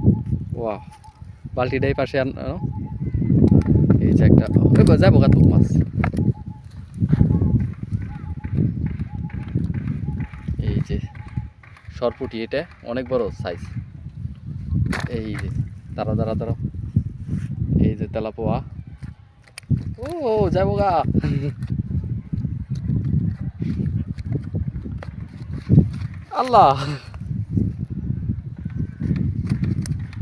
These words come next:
তেলাপোয়া অনেক বড় সাইজ হয়েছে। তো আজকে অনেকগুলি মাছ পাওয়া হয়েছে, পাইছি। মাছ আসলে দেখতে ভাল লাগে।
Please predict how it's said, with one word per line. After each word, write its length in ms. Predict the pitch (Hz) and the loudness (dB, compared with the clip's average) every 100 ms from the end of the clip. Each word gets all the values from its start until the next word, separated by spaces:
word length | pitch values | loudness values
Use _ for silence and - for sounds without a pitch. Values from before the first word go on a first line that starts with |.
| - - - - - - - - - - - - - - - - - - | -4 -2 -2 0 -2 -4 -6 -6 -6 -6 -6 -6 -2 0 2 2 0 -2
তেলাপোয়া 320 | 131 131 131 | 0 2 2
অনেক 200 | 131 135 | 2 0
বড় 200 | 131 135 | 4 4
সাইজ 200 | 120 127 | 4 0
হয়েছে। 260 | 120 123 160 214 - - - - - - - | 0 -2 -4 -4 -4 -4 -2 -2 -2 0 0
তো 40 | - | 4
আজকে 240 | 120 139 143 | 4 4 2
অনেকগুলি 380 | 147 151 147 | 2 4 4
মাছ 180 | 135 127 - | 6 6 6
পাওয়া 160 | 123 | 4
হয়েছে, 260 | 120 120 - - | 2 0 -8 -4
পাইছি। 300 | 131 117 151 214 - - - - - - - - - - - - - - - - - - - - - - - - _ - - | -2 -2 -4 -2 -2 0 -2 -2 2 2 2 -6 -20 -20 -20 -16 -12 -10 -8 -10 -8 -8 -8 -10 -20 -20 -20 -20 _ -20 -12
মাছ 260 | 127 127 131 | -4 -2 0
আসলে 280 | 131 135 127 | -2 0 0
দেখতে 260 | 127 - | 0 -2
ভাল 140 | 107 110 | -4 -2
লাগে। 280 | 110 110 | -2 -4